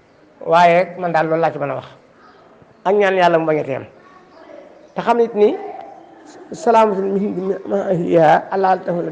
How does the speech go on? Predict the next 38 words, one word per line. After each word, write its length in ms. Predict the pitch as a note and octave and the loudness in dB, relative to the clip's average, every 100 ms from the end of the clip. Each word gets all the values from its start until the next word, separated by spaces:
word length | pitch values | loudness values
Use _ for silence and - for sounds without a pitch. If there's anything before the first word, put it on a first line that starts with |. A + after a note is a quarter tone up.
| D#3 | -2
dara 220 | D#3+ E3 - | 0 -2 -2
fii 160 | F#3 | 0
waadiha 380 | F3+ E3+ D#3 D#3 | 2 2 2 0
suñu 180 | E3 F3+ | -2 -6
mag 40 | D3+ | -6
bi 120 | E3+ G3 - - - - - - | -8 -10 -16 -20 -20 -20 -20 -14
wax 300 | - F3 F#3+ | -6 -2 0
na 100 | F3 | 0
ko, 100 | D3 D3 | 0 0
inna 140 | F3+ | -2
salaamata 500 | E3+ E3 D#3+ E3 E3+ - - - | 0 -2 -2 -2 -4 -6 -12 -8
min 160 | F3 | -6
hindin 300 | F3 E3 E3 | -4 -4 -4
wa 60 | D#3 | -2
jaaratiha, 580 | D#3+ D#3+ D3+ C#3+ D3 G3 - - - - - | 0 0 0 -2 -2 -2 -10 -20 -20 -12 0
allah 220 | F3 E3+ | 2 2
tahul 340 | D#3+ D#3+ D#3+ | 0 -4 -4
bi 140 | D3 E3 | -4 0
waadin 320 | D#3 D3+ E3 - - - | 2 0 -4 -10 -20 -6
hawla 200 | E3+ D#3+ | -2 2
waadiha. 500 | D#3 D3+ D3 C3+ C#3+ - - - - - - - | 2 2 0 0 -2 -6 -18 -20 -20 -20 -10 -2
Moom 280 | D#3+ F3 E3+ | 2 2 2
la, 100 | E3 - | 0 -2
moom 180 | F3+ G3+ | 0 2
la, 160 | F3 - - - - - _ _ | 4 2 -2 -20 -20 -20 _ _
eh, 220 | - - - - | -8 -6 -4 0
indi 240 | F#3+ E3+ | 2 2
ci 100 | - | 2
rajo 200 | F3+ F3 | 4 4
su 140 | E3 D3+ - - _ - | 2 -4 -12 -20 _ -2
Masalik 320 | F#3 D#3+ D3 | 2 4 2
boobu. 300 | C#3+ C3 A2+ - _ - _ - - | 0 -2 -4 -16 _ -20 _ -20 -10
Fu 120 | - | 2
ñuy 240 | G#3+ G#3+ G3+ | 4 6 4
tuumaale 400 | G#3+ G3+ F#3 F3 | 4 6 8 8
moom 160 | E3 D#3 | 6 4
sori 220 | F3+ D#3 | 2 2
rek. 160 | C3+ | 0